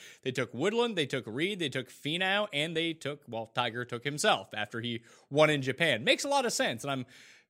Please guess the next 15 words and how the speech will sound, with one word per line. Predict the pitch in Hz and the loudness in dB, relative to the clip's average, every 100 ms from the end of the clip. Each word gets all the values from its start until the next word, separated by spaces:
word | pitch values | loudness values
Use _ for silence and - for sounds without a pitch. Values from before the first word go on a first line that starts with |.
| _ - | _ 2
pretty | 269 | 4
sure | 214 208 185 | 6 6 8
N | 170 | 6
B | 170 | 6
C | 156 175 | 2 2
is | 127 | 0
pretty | - 185 175 | 2 2 4
glad | 139 160 165 | 6 6 6
that | 160 | 2
Tiger | 160 160 151 151 | 0 2 2 -2
took | 170 | -4
himself | 156 139 156 156 | -6 -2 0 0
for | 156 | -2
this | 156 156 | -8 -4
contest. | 156 160 156 175 180 | -4 -2 0 0 0